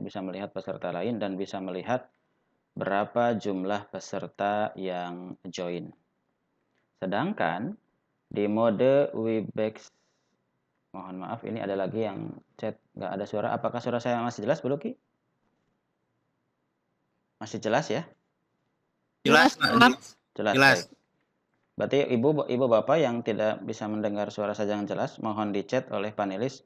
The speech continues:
Speaker 1: untuk keluar dulu mencari sinyal. Keluar rumah, bukan keluar room ini, ya, keluar rumah. Bisa mencari Taraje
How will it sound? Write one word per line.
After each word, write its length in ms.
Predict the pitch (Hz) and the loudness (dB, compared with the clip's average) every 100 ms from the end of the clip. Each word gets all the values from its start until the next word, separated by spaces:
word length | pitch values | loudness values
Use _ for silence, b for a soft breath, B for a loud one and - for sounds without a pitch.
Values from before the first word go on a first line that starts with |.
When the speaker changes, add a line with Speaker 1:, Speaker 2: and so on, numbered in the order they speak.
| _ _ _ _ | _ _ _ _
Speaker 1:
untuk 400 | - 110 107 120 | -6 -6 -2 -4
keluar 480 | - 117 113 113 110 | -2 0 2 4 2
dulu 240 | 101 101 123 | 2 0 0
mencari 560 | 113 110 110 113 107 | 0 -2 -2 -4 -4
sinyal. 400 | 110 117 117 98 | -4 -2 0 0
Keluar 240 | 120 113 117 | 4 6 6
rumah, 300 | 131 107 - | 4 2 -2
bukan 320 | 107 107 107 | 0 0 2
keluar 320 | 107 104 107 | 0 2 2
room 160 | 107 98 | 2 -2
ini, 320 | 104 98 - - | -4 -6 -8 -16
ya, 80 | - _ | -18 _
keluar 240 | 90 95 95 | -6 -4 -2
rumah. 240 | 92 90 - _ _ _ _ _ _ _ _ _ | -4 -8 -14 _ _ _ _ _ _ _ _ _
Bisa 320 | - 95 - 98 | -8 -6 -4 -4
mencari 480 | 98 98 98 95 | -4 -4 -4 -4
Taraje 480 | 92 98 92 87 107 | -2 0 0 -2 -2